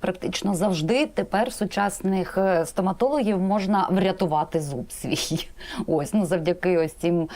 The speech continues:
е, процедурам, де ви проводите операції, вирізуєте частину пошкодженого кореня. Але сьогодні про імплантацію. Розкажіть про етапи. Наскільки я розумію, це вже питання до того, про що я казала, що не всім по кишені.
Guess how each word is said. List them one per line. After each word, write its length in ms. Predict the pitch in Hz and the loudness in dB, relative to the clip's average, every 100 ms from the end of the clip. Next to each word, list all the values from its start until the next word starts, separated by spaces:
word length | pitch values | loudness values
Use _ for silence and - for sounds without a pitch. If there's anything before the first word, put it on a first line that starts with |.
| - - | -10 -6
е, 200 | - 147 - | -2 -2 0
процедурам, 1000 | 180 - 180 160 220 233 160 165 156 | -2 0 0 2 2 2 2 0 0
де 120 | 143 151 | 0 0
ви 300 | 151 156 135 | 2 2 0
проводите 480 | - 165 160 156 143 | 0 0 0 0 -2
операції, 680 | - 165 196 180 175 175 170 | 0 0 0 0 2 4 4
вирізуєте 680 | 165 165 160 170 165 170 | 4 2 2 0 2 0
частину 580 | 165 175 - - 170 160 | 0 -2 -2 0 2 2
пошкодженого 800 | 165 170 - 170 165 165 165 160 | 0 -2 0 0 0 -2 0 0
кореня. 420 | - 277 254 202 - | 0 0 2 0 2
Але 180 | 254 | 0
сьогодні 300 | 311 240 226 | 2 2 2
про 140 | 220 180 | 0 0
імплантацію. 640 | 180 175 175 - - 170 | 0 0 -2 -2 -2 -2
Розкажіть 400 | 180 - 226 302 | -2 -2 -2 -2
про 160 | - 240 | 0 0
етапи. 400 | 220 147 113 - - - - | 0 -2 -2 -4 -10 -12 -6
Наскільки 400 | - 196 262 226 | -4 0 0 2
я 80 | 247 | 2
розумію, 380 | 233 220 269 302 - - | 2 2 2 2 0 -6
це 220 | - 269 | 0 2
вже 140 | 349 269 | 4 2
питання 500 | 220 208 226 240 214 | 0 0 2 2 2
до 240 | 185 202 | 2 2
того, 680 | 202 233 254 226 226 220 208 | 2 4 4 4 4 6 4
про 200 | - 196 | 2 0
що 220 | 190 - | 0 0
я 140 | 208 185 | 2 2
казала, 440 | 202 170 220 247 | 0 2 2 2
що 180 | 226 214 | 0 2
не 100 | 208 | 2
всім 280 | 196 247 247 | 2 0 2
по 120 | 233 | 2
кишені. 540 | 226 226 185 147 110 | 0 0 0 0 -2